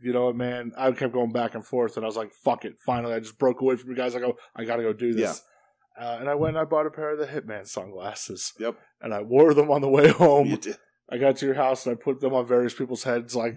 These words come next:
Speaker 1: I was Bret Hart,
Speaker 2: That's right.
Speaker 1: including Michelle.
Speaker 2: Yep.
Speaker 1: What a wonderful picture of
Speaker 2: Yeah.
Speaker 1: her wearing
Speaker 2: I said
Speaker 1: them.
Speaker 2: you should have bought it if you bought 'em before, and you could have had Bret put 'em on your head. Put 'em, wore, he could have worn 'em, and then he could have taken 'em off and given 'em to you.
Speaker 1: But that would have been too much.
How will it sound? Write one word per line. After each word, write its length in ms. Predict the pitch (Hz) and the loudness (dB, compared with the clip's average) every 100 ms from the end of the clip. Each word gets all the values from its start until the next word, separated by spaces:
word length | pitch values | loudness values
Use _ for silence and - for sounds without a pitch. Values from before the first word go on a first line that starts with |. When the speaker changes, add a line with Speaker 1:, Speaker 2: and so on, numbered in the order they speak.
| - | -6
Speaker 1:
I 120 | 117 | -4
was 240 | 113 113 113 | 0 0 -2
Bret 300 | - 117 101 | -2 -2 -2
Hart, 280 | 117 117 117 | 0 0 -2
Speaker 2:
That's 80 | |
right. 220 | 98 98 120 | -4 -4 -4
Speaker 1:
including 460 | 113 - 120 123 | -6 -2 -2 -2
Michelle. 440 | 117 - 131 120 120 | -6 -2 0 2 0
Speaker 2:
Yep. 200 | 123 - | -2 -2
Speaker 1:
What 160 | 131 127 | 0 0
a 60 | |
wonderful 480 | 113 113 123 117 123 | -2 -4 -6 -6 -8
picture 360 | - 127 - 117 | -8 -8 -6 -2
of 40 | |
Speaker 2:
Yeah. 100 | 113 | 2
Speaker 1:
her 120 | 147 143 | 2 0
wearing 340 | 196 180 214 | -2 0 0
Speaker 2:
I 60 | 117 | 0
said 160 | 175 - | 2 2
Speaker 1:
them. 40 | |
Speaker 2:
you 60 | 131 | 2
should 180 | - | 0
have 100 | 143 143 | 0 4
bought 180 | 147 | 4
it 80 | 135 | 4
if 80 | - | 0
you 60 | 127 | 0
bought 180 | 131 139 | 0 0
'em 80 | |
before, 280 | 131 135 151 | -2 -4 -2
and 80 | 160 | -2
you 60 | 113 | -2
could 120 | 123 | -2
have 80 | 123 | -2
had 180 | 127 113 | -2 -2
Bret 240 | 120 - | -4 -4
put 120 | 143 | -2
'em 100 | 123 | 0
on 140 | 127 127 | 0 -2
your 120 | 123 | -2
head. 320 | 131 147 104 - _ _ - | 2 2 2 -6 _ _ 0
Put 140 | 143 | 2
'em, 200 | 131 120 | 2 -2
wore, 240 | 127 135 139 | -2 0 2
he 120 | 135 | -2
could 180 | 139 151 | -6 -4
have 100 | 139 | -2
worn 220 | 135 151 | 0 0
'em, 80 | 151 | 0
and 60 | 135 | -4
then 40 | 123 | -4
he 40 | |
could 120 | 123 | -4
have 80 | 123 | -6
taken 260 | 139 131 131 | -2 -2 -2
'em 100 | 127 | -2
off 240 | 123 123 | -2 -2
and 100 | 123 | -4
given 220 | 123 123 131 | -4 -2 -2
'em 120 | 135 | -2
to 60 | |
you. 100 | 139 147 | 0 0
Speaker 1:
But 80 | |
that 60 | 196 | -2
would 80 | 175 | -6
have 40 | 170 | -6
been 60 | |
too 160 | - 175 | -8 -10
much. 720 | 170 170 165 151 156 - - | -14 -16 -16 -8 -8 -8 -8